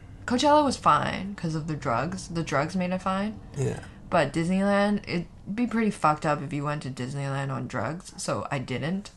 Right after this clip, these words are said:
Speaker 2: Yeah.
Speaker 1: But my friends got drunk at Disneyland, which I still think is, like, stupid.
Speaker 2: Yeah.
Speaker 1: Um, but not all of them did, just one of them, and she
Speaker 2: Yeah.
Speaker 1: was, like, pretty messed up. But,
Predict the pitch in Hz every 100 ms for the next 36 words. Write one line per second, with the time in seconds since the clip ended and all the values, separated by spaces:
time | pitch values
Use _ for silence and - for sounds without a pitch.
0 | - 120 101 - 175 175 180 - 151 165
1 | 165 160 143 127 117 143 160 160 156 165
2 | 165 165 151 - 151 151 - 156 - 147
3 | 143 139 104 104 - - - - - -
4 | - 151 131 107 127 - - - 113 -
5 | 147 139 135 131 - - - - - -
6 | - - 147 113 85 - - - - -
7 | - - - - 254 302 156 156 185 190
8 | 220 226 233 240 208 180 131 117 143 156
9 | 170 185 196 196 - 147 147 143 151 151
10 | 175 139 175 - - - - - 151 135
11 | 127 - 107 123 - 143